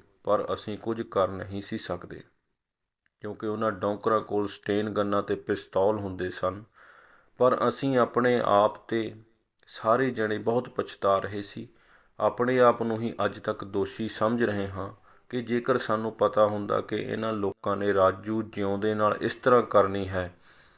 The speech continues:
ਤਾਂ ਅਸੀਂ ਕਦੇ ਵੀ ਨਹੀਂ ਦੱਸਦੇ। ਅਸੀਂ ਤਾਂ ਬੰਗਲਾਦੇਸ਼ੀ ਰਾਜੂ ਵੀਰ ਨੂੰ ਡਰਦੇ ਮਾਰੇ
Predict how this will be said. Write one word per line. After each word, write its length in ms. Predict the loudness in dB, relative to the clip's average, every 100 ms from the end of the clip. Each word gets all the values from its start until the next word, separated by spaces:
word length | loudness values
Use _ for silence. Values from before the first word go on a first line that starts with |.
| _ _
ਤਾਂ 220 | -2 0
ਅਸੀਂ 220 | 0 -4 0
ਕਦੇ 240 | 2 2 2
ਵੀ 120 | -2
ਨਹੀਂ 240 | -4 -6
ਦੱਸਦੇ। 420 | -8 -10 -12 -20 -20 _ _ _ _ -6
ਅਸੀਂ 220 | -4 -4
ਤਾਂ 140 | 0 0
ਬੰਗਲਾਦੇਸ਼ੀ 840 | 2 0 4 4 4 0 -2 0
ਰਾਜੂ 420 | 4 4 2 -4 -2
ਵੀਰ 260 | -2 -2
ਨੂੰ 220 | -2 -2
ਡਰਦੇ 400 | 4 4 4 -2
ਮਾਰੇ 460 | 2 2 2 -2